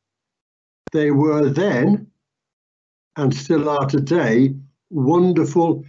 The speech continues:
educational institutions.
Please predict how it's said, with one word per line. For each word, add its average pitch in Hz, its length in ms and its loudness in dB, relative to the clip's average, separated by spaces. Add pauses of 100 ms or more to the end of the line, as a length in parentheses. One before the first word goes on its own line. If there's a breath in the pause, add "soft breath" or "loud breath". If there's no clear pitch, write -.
(140)
educational 135 1000 0 (160)
institutions. 120 880 -4